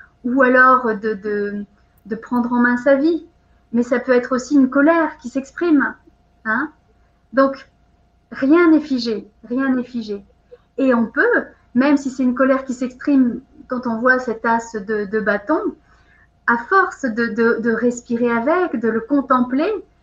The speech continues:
de méditer devant, de, de le laisser s'imprégner et se révéler en nous, eh bien, on peut sentir cette force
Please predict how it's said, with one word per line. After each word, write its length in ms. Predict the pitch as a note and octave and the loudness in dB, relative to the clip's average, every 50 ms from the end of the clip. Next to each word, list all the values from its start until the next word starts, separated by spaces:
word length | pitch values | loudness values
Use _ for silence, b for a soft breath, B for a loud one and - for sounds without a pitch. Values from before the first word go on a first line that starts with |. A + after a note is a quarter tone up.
| _ _ _ _ _ - | _ _ _ _ _ -10
de 140 | G3 A3+ A3+ | -6 -2 0
méditer 600 | A#3 A#3+ C4+ D4 C4+ B3+ C4+ C4 - C#4+ C#4+ C4+ | 2 2 4 2 2 0 -2 -4 -2 -2 -2 -2
devant, 480 | A3 A#3+ A3+ A3+ B3 D4 E4+ F#4+ F#4 D4+ | -2 -4 -4 -2 -2 0 0 2 0 0
de, 360 | A#3+ A3+ A#3 A3+ A3+ A3+ - - | 0 0 -2 -2 -2 -4 -8 -12
de 200 | G3 G3 G#3+ A#3 | -16 -12 -8 -6
le 140 | A3+ A#3 A#3 | -4 -2 -2
laisser 300 | A#3 B3 A#3+ - B3+ A#3 | 0 -2 -2 -4 -6 -8
s'imprégner 840 | - - - - - C4+ C4 C4 C4 - - C4 B3 C4 D4 D#4 | -8 -10 -14 -4 2 4 4 4 4 2 0 2 2 4 4 4
et 60 | C#4 B3 | 2 0
se 140 | - - | -2 -4
révéler 420 | A#3 A#3 A#3 A#3 A3+ A3+ A3+ A3+ G#3+ | -2 -2 -2 0 0 0 0 -2 -2
en 160 | G#3 G#3 G#3 | -2 -2 -2
nous, 260 | A3 D4+ G#4+ F#4+ - - b b b b b b | 0 0 -2 -2 -6 -10 b b b b b b
eh 80 | G#3+ | -4
bien, 160 | G#3 A#3+ A#3 | -2 0 0
on 60 | A#3 A3+ | 0 0
peut 140 | A#3 A#3+ | -2 -4
sentir 380 | A#3+ - A#3+ A3+ - - E4+ - | -4 -4 -4 -6 -4 -4 -6 -6
cette 220 | - - A3+ - | -4 -6 -6 -6
force 380 | - - F4+ F#4+ F#4+ - - | -2 0 0 0 0 -2 -8